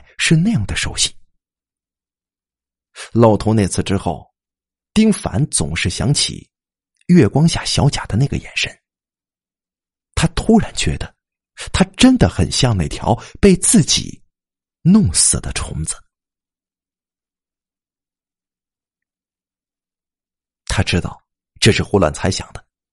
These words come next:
可还是排除不掉对这个摄影师的恐惧感。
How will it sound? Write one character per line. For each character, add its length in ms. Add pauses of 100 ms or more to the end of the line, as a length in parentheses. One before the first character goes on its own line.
(440)
可 120
还 140
是 140
排 180
除 160
不 140
掉 200 (200)
对 120
这 120
个 100
摄 220
影 120
师 200
的 100
恐 300
惧 220
感。 140